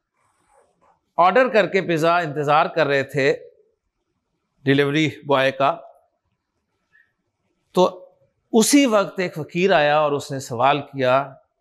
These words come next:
कि "भूखा हूं, अल्लाह के नाम पे कुछ खिला दे।" आप फौरन फ्रिज में गए, ठीक है, फ्रिज में तो नहीं गए, फ्रिज की तरफ गए, वहां से आपने पुलाव निकाला,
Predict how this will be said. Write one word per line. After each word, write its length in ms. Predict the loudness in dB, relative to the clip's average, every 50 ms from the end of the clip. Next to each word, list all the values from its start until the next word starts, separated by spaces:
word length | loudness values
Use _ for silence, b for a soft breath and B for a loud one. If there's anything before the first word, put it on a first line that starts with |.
| _ _ _ _ -6
कि 60 | -6 -4
"भूखा 340 | -2 0 -2 0 0 -2
हूं, 120 | -2 -2 -2
अल्लाह 200 | -2 0 -2 -2
के 100 | -2 -2
नाम 220 | -4 -4 -4 -4
पे 80 | -6 -6
कुछ 220 | -6 -8 -10 -10
खिला 200 | -12 -12 -12 -12
दे।" 120 | -14 -18 _ _ _ _ _ _ _ _ _ _ _ _ _ _ _ _ _ _ _ _ _ _ _ _ _ _ _ _ _ _ _ _ _ _ _ _ _ _ _ _ _ _ _ _ _ _ _ _ _ _ _ _ _ _ _ _ _ _ _ _ _ _ _ _ _ _ _ _ _ _ 0
आप 280 | 0 2 0 0 -4 -6
फौरन 280 | -4 -2 -2 -2 -2 -4
फ्रिज 240 | -6 -6 -6 -4 -4
में 160 | -4 -4 -2
गए, 180 | -2 -2 -2 -4 -6 -12 -20 _ _ _ _ _ _ _ _ _ _ _ _ _ _ _ _ _ _ _ _ _
ठीक 140 | -4 -4 -2
है, 80 | -2 -2
फ्रिज 200 | 0 0 0 2
में 140 | 0 0 0
तो 80 | 0
नहीं 120 | -2 0 0
गए, 120 | 0 -2
फ्रिज 220 | -2 -4 -8 -8
की 100 | -8 -6
तरफ 240 | -4 -2 -2 -2 -2
गए, 140 | -2 -2 -2 -2 -6 -14 -20 _ _ b b b b -20 -20 b b b b b b b b b b _ -4
वहां 140 | -2 -2 0
से 100 | 0 0
आपने 160 | 0 0 -2
पुलाव 300 | -6 -4 0 0 0 0
निकाला, 460 | 0 -2 0 0 0 2 0 -2 -4